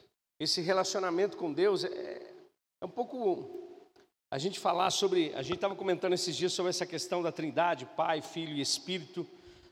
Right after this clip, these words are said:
né? Eles são um, manifestos em três. Então, é, às vezes a gente gera uma confusão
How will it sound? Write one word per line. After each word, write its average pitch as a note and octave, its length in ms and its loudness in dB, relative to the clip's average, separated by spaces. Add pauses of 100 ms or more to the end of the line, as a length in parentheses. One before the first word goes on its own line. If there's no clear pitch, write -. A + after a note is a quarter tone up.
(140)
né? D#3+ 320 -4
Eles D3+ 280 -4
são F3+ 200 2
um, F#3 260 0
manifestos E3 580 2
em D#3+ 80 0
três. F3 600 0 (400)
Então, G3+ 300 0
é, G#3 160 2
às D3+ 200 -2
vezes G3+ 200 4
a G#3 60 6
gente G3+ 240 -2
gera G3+ 200 4
uma G3 140 0
confusão F#3+ 720 0